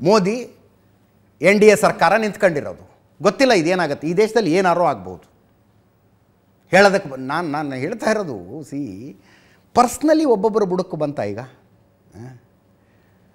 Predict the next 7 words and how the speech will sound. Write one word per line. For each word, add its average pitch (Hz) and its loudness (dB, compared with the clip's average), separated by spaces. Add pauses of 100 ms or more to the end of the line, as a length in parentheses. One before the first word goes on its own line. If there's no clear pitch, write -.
(1120)
ಭಯಂಕರ 240 4
ಸ್ವಾರ್ಥಿಗಳು 190 -2
ನಾವು 131 -6
ಅನ್ಕೊಂಡ್ರು 120 -8
ಒಂದು 220 -14
ಸ್ವಾರ್ಥ 202 -6
ಇರುತ್ತೆ, 139 -8